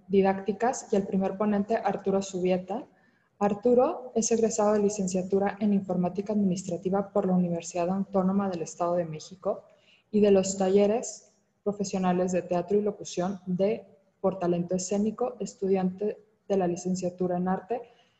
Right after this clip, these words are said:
Patrimonio Cultural por la Universidad Autónoma de la Ciudad de México. Participante del taller de empresas culturales de la Secretaría de Cultura en dos mil trece y de los diplomados de gestión cultural,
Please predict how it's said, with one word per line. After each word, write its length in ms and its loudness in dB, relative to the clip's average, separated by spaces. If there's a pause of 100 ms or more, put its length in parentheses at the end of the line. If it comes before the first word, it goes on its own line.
(240)
Patrimonio 540 0
Cultural 560 2
por 120 -2
la 100 2
Universidad 460 0
Autónoma 540 -2
de 80 -2
la 100 -4
Ciudad 220 -10
de 60 -8
México. 400 -12 (400)
Participante 760 0
del 140 2
taller 320 0
de 80 -2
empresas 400 -2
culturales 560 0
de 80 -2
la 140 -2
Secretaría 500 -6
de 140 -4
Cultura 560 -4
en 120 0
dos 200 -2
mil 180 -8
trece 380 0 (640)
y 140 6
de 100 8
los 160 6
diplomados 540 2
de 80 0
gestión 340 -4
cultural, 580 -2